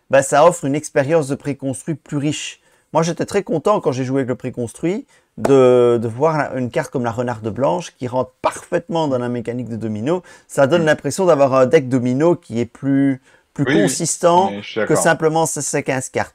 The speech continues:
Speaker 2: Et c'est même
Speaker 1: Man-
Speaker 2: pas la, c'est pas la seule carte, hein, il y en a d'autres qui font comme
Speaker 1: Oui, il y
Speaker 2: ça.
Speaker 1: en a d'autres, effectivement. Maintenant, d'un autre côté, pour le gros deck builder averti, ben, euh, voilà, c'est une carte qui
Speaker 2: Ah
Speaker 1: va
Speaker 2: oui.
Speaker 1: rentrer dans
Speaker 2: Mm.
Speaker 1: un ou deux decks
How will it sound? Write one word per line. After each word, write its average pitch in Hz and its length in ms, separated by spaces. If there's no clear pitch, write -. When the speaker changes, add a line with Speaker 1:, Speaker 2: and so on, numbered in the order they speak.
Speaker 2:
Et 107 80
c'est 120 120
même 135 100
Speaker 1:
Man- 131 100
Speaker 2:
pas 160 80
la, 139 160
c'est - 140
pas 160 60
la 160 100
seule 131 180
carte, - 240
hein, 123 100
il 113 40
y 113 40
en 110 40
a 107 80
d'autres 127 240
qui - 80
font 107 120
comme - 140
Speaker 1:
Oui, 170 80
il 160 40
y - 20
Speaker 2:
ça. 139 80
Speaker 1:
en - 20
a 127 80
d'autres, 117 260
effectivement. 110 500
Maintenant, 170 320
d'un 156 180
autre 139 160
côté, 175 320
pour 139 220
le 120 160
gros 135 220
deck 117 200
builder 117 360
averti, 113 580
ben, 131 380
euh, 113 480
voilà, 120 240
c'est - 120
une 117 100
carte - 200
qui - 100
Speaker 2:
Ah 117 40
Speaker 1:
va 120 80
Speaker 2:
oui. 117 60
Speaker 1:
rentrer 123 280
dans 113 160
Speaker 2:
Mm. 110 120
Speaker 1:
un 131 80
ou 123 100
deux 120 160
decks 143 400